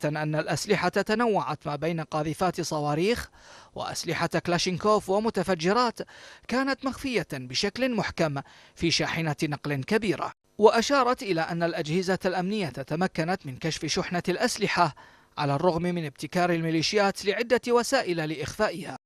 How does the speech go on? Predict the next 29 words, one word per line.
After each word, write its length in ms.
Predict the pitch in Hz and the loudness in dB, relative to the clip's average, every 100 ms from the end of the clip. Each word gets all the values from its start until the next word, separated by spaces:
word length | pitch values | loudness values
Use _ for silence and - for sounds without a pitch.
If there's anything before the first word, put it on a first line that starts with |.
| _ | _
يشار 460 | 220 226 277 262 254 | -2 0 4 4 4
إلى 200 | 233 156 | 2 -4
أن 240 | 139 135 | -4 -4
أجهزة 440 | 151 151 170 185 185 | -6 -4 -4 -2 -2
الأمن 320 | 175 170 190 208 | -2 -2 -4 -2
اليمنية 680 | 202 196 208 233 165 135 131 | 0 0 0 0 -4 -8 -14
خاصة 520 | - 143 - 143 165 | -10 -6 -6 -4 -4
في 120 | 143 175 | 0 2
مأرب 360 | 208 143 131 | 2 0 -4
شرق 300 | - 139 - | -4 -4 -4
صنعاء 640 | 143 156 139 185 220 - - _ _ _ _ _ 135 | -2 -2 2 4 4 2 -14 _ _ _ _ _ -8
ضبطت 420 | 139 147 151 190 | -4 -4 -2 0
أكثر 400 | 185 - 196 196 | 0 2 4 6
من 180 | 202 208 | 4 2
مرة 280 | 247 214 | 4 4
شحنات 500 | 190 202 - 240 226 | 2 0 0 0 0
أسلحة 460 | 214 190 - 196 208 190 | -2 -2 -2 -2 0 -2
ومعدات 720 | 160 156 185 175 185 226 214 | -2 -4 -2 -4 2 2 2
عسكرية 800 | 214 208 - 233 262 247 180 165 - - - - - | -2 -2 -2 0 0 0 0 0 -8 -20 -20 -20 0
كانت 340 | 226 190 175 | 2 2 0
في 120 | 190 | -4
طريقها 560 | 175 190 208 190 160 196 | 0 2 2 2 2 2
إلى 280 | 196 147 131 | 2 -2 -4
ميليشيات 520 | 147 160 - 190 185 | -4 -4 0 -2 0
الحوثي 380 | 180 202 202 196 | -2 0 2 0
الانقلابية 760 | 180 214 220 226 226 262 226 - | -4 -2 0 2 2 2 0 0
المدعومة 520 | 180 175 143 202 180 - | -2 -2 0 -2 -2 -2
من 180 | 165 196 | -2 -2
إيران، 520 | 160 160 208 180 139 | -2 2 2 2 -4